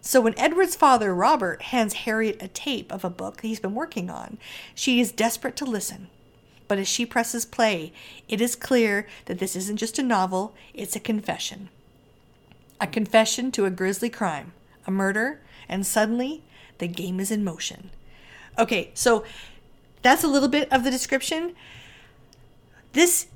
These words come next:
this really had so many things going for it, and, um, wow, if you can get your hands on the audiobook for this, it is so good. It is so, so, so good. Um, I loved it.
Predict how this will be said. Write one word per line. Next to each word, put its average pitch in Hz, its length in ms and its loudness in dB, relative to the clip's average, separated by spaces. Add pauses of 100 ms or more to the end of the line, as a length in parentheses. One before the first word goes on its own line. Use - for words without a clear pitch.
(120)
this 349 260 2
really 311 360 6
had 254 300 4
so 294 460 2
many 302 140 2
things 269 260 0
going 247 360 0
for 277 220 2
it, 349 200 -2 (100)
and, 226 380 0
um, 220 480 2
wow, 214 300 4
if 202 180 -6
you 294 160 8
can 339 200 0
get 320 140 0
your 254 120 -4
hands 254 260 2
on 240 80 2
the 233 100 2
audiobook 247 640 0
for 294 160 -2
this, 381 440 2 (300)
it 254 380 6
is 233 360 4
so 214 680 4 (140)
good. 180 480 -2 (260)
It 240 100 2
is 247 160 2
so, 240 180 6
so, 233 220 2
so 196 220 -2
good. 190 280 -8 (300)
Um, 202 520 2 (800)
I 226 120 6
loved 233 260 4
it. 175 240 -10